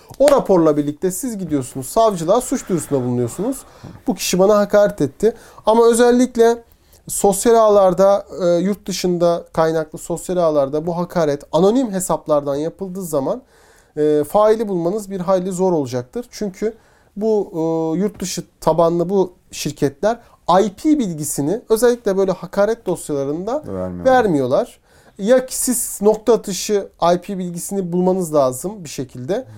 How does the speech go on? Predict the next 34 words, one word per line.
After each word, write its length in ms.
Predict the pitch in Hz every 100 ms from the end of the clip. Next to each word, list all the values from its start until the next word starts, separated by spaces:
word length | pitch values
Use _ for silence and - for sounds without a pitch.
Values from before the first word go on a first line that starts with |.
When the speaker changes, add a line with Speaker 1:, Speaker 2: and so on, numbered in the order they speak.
| 90 90
Speaker 1:
ya 180 | 190 185
da 260 | 220 254 - _ _ _
faili 640 | - 165 180 220 226 - -
tahmin 280 | 160 143 131
etmeniz 500 | 127 - 131 123 135
lazım 360 | 135 131 131
ki 260 | 123 240 262 _ _ _ _ -
o 80 |
faile 640 | 208 202 175 165 180 214 -
şikayet 500 | - 180 190 180 170
edin. 240 | 131 214 - _
Speaker 2:
Ya 220 | 123 120
da 60 | 117
fi-, 600 | - 131 120 110 113 113
e, 40 | 107 -
ş-, 200 | - -
olayın 420 | 117 120 113 131 131
Türkiye 320 | - 113 104
içerisinde 440 | 95 107 92 - 101
gerçekleşmesi 840 | 98 90 92 - 92 - 90 -
lazım. 300 | 87 85 131
Speaker 1:
Tabii, 220 | - 175 127
Türk 160 | 214
bir 40 | 180
Speaker 2:
Türkiye'de 320 | 117 120 113
Speaker 1:
şirket 140 | 120
olması 100 | 117
Speaker 2:
yerleşik 240 | 113 110 -
bir 60 |
Speaker 1:
lazım. 140 | 117 117
Speaker 2:
şirket 420 | 180 101 110 107
olması 420 | 95 90 87 98
lazım 300 | 98 101 131
ki 280 | - 123